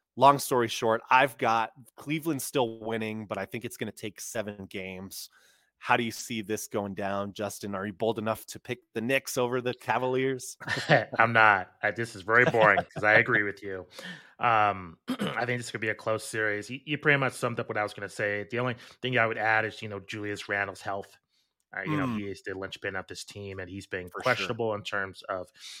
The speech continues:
Speaker 2: you know, the injuries he's been battling. S-, so that's where I'm hesitant. But at the same time, you know, it's Madison Square Garden. There's magic there. That is arguably the best home court.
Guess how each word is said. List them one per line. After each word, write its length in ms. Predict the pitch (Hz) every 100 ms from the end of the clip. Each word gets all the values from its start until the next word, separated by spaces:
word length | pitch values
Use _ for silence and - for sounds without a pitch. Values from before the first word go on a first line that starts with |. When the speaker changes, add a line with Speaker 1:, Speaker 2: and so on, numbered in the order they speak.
| -
Speaker 2:
you 100 | -
know, 120 | 101
the 60 | 101
injuries 340 | 110 110 107 -
he's 160 | 107
been 180 | - 90 -
battling. 560 | 101 101 101 101 98
S-, 320 | 98 - - _
so 160 | - 107
that's 340 | 95 110 110
where 180 | 107 98
I'm 80 | 92
hesitant. 480 | 104 104 - 110 107 - - - -
But 100 | 143
at 60 | 139
the 80 | 139
same 300 | - 135 131
time, 360 | 139 131 127
you 80 | 135
know, 320 | 123 110 104 -
it's 180 | 123 -
Madison 300 | 117 123 107
Square 260 | - 110
Garden. 400 | 104 107 107 104 98
There's 200 | 104 104
magic 340 | 101 101 92 -
there. 340 | 104 101 98 _ _
That 160 | 110 107
is 120 | - -
arguably 340 | 110 98 104
the 80 | 95
best 280 | - 98 -
home 200 | 101 95
court. 440 | - 127 127 -